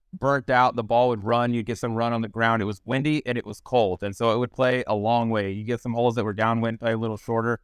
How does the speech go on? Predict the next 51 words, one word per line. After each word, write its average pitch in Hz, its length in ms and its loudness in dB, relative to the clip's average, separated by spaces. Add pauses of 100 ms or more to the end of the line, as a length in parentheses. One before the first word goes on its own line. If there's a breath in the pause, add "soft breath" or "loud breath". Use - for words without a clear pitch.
(280)
but 104 100 -2
the 101 80 -2
ball 110 260 6
wasn't 113 180 0
popping 113 320 2
off 110 140 2
the - 80 -10
driver 110 540 2
the 107 100 -8
same 110 240 -2
way 110 120 2
it 107 80 0
will 110 160 0
be, 107 280 -6 (320)
uh, 110 220 2
this 110 260 -2
week. 123 240 -2
And 110 80 0
I 127 120 4
remember 135 440 0
this 127 200 -4
place 135 280 -2
always 127 300 4
hosted 127 340 -2
a, 120 220 0
uh, 113 260 0 (340)
second 139 260 0
stage 139 300 0
of 113 100 -8
Q 143 160 -2
School, 117 400 -2 (300)
and 117 120 0
I 113 60 2
always 123 380 4
avoided 120 400 0
it, 98 140 -4 (260)
quite 120 200 2
honestly, 123 400 2
'cause 104 100 -10
I 123 120 4
wasn't, 123 360 0 (180)
you 135 80 -2
know, 120 100 2
I 123 40 4
wasn't 135 260 0
overly 127 340 2
long. 110 340 2
I 117 60 0
was 110 140 -4
fine, 123 400 -2
but 113 120 -2